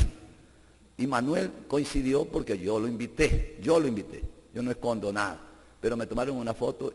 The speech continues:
y un poco de adjetivos hasta peyorativos, bajos, ruines. No quiero repetir porque sería faltar aquí, ¿no? Pero, pero fíjese, tac,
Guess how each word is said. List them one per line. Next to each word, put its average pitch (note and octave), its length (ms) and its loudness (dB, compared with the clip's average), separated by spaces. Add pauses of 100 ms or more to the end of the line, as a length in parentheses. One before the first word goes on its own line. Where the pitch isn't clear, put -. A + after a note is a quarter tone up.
y A2+ 120 -4
un C#3 140 -4
poco C#3 300 2
de B2 80 4
adjetivos B2 480 0
hasta A2 200 -6
peyorativos, F#2 920 -4 (260)
bajos, A2 600 0
ruines. A#2+ 420 -2 (1500)
No G#2 120 -10
quiero C3+ 300 -2
repetir B2+ 500 -2
porque B2+ 220 -2
sería F#2+ 260 0
faltar F#2+ 600 0
aquí, G2 420 -4
¿no? E2 240 -8 (140)
Pero, A#2+ 260 -6 (160)
pero A#2 180 -6
fíjese, - 300 -4 (720)
tac, - 140 2